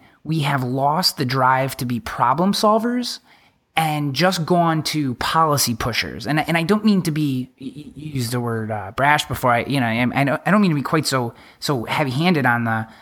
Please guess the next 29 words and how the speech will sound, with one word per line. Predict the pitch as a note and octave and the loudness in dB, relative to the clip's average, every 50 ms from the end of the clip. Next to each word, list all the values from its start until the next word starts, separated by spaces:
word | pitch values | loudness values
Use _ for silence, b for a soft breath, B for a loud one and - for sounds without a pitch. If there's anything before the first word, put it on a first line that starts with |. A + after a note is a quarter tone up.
| B B B - | B B B 0
on | C3 C#3 C3 | 2 2 2
the | B2 B2+ D#3+ | 4 4 4
industry. | F#3+ E3 C#3 - - A#2 | 4 2 2 -2 -2 -4
I | A2 | -2
mean, | A2 A2+ | 0 2
obviously, | A#2+ C3+ C#3+ B2+ - - G#2+ A2 A2 A2 G#2+ - _ - | 2 2 2 0 -4 -4 -4 -6 -8 -8 -10 -12 _ -14
um, | - A2 G#2+ G#2+ G#2 G#2+ G#2 G#2 - _ _ _ _ _ _ _ _ _ _ _ _ _ - | -10 -10 -8 -8 -10 -10 -12 -12 -14 _ _ _ _ _ _ _ _ _ _ _ _ _ -6
I | |
believe | B2+ B2 D3 G3 G3+ | -2 0 2 2 2
in | F3 C#3 | 2 2
everything | C3 B2 B2 B2 A#2+ | 2 2 2 2 2
we | A#2 A2+ | 0 0
do, | B2 F#3 A3 G3 C#3+ | 0 2 2 2 2
but | A#2 A#2+ A2+ - B B B B B B B | 2 0 -2 -4 B B B B B B B
it | B C#3+ C#3 | B -6 -4
just, | - D#3+ - - - - b b b b b - - | -2 -2 -2 -2 -6 -10 b b b b b -8 -6
a | - - | -4 -4
lot | C3+ C#3 C#3 C#3 G3+ | -2 0 2 4 4
of | F#3+ | 4
the | D#3+ C#3 | 2 0
feedback | - - F3 E3 D3 C3+ C#3+ C3 B2+ - | -2 0 0 0 2 2 2 2 2 0
that | C#3+ C3 | -2 0
we | B2+ B2 | 0 0
get | A#2 A#2 D3 D3+ C#3 B2 G#2+ - | 0 2 2 2 2 0 -2 -4
makes | C3+ C#3 - - | -4 -4 -4 -2
me | D3 C3 | -2 -2
think | A#2+ - - F3+ E3+ | -2 0 0 0 0
to | - | 0
myself: | C#3 C3 A#2+ - - B2+ A#2+ A#2 - - | 0 0 0 2 2 2 2 0 0 -4